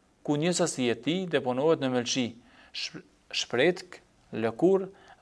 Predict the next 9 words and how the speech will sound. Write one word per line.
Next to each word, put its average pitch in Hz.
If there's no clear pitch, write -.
dhe 117
sipas 190
nevojës 156
nga 180
këto 180
depo 147
qarkullon 123
në 123
organizëm. 110